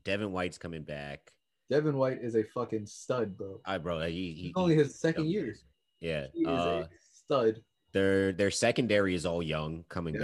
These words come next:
Speaker 1: back.
Speaker 3: they, all of, everyone in their secondary is under twenty-four years old.
Speaker 2: That's crazy.
Speaker 3: That is ridiculous. Murphy
Speaker 1: I mean
Speaker 3: Bunting, fucking, uh, Carlton Davis, all of those dudes, bro.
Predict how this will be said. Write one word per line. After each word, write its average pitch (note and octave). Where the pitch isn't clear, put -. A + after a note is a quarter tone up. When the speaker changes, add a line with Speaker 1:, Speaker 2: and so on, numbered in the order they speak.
Speaker 1:
back. D2
Speaker 3:
they, A#2+
all C#3
of, C3
everyone C#3
in D3
their C3
secondary B2+
is G#2+
under A2
twenty-four G2+
years F2+
old. D#2+
Speaker 2:
That's A2
crazy. G#2+
Speaker 3:
That A2+
is F#2
ridiculous. G2
Murphy G#2+
Speaker 1:
I -
mean E2+
Speaker 3:
Bunting, G#2+
fucking, G#2
uh, F#2+
Carlton A2+
Davis, A2
all A2
of G#2+
those G#2
dudes, G#2+
bro. A2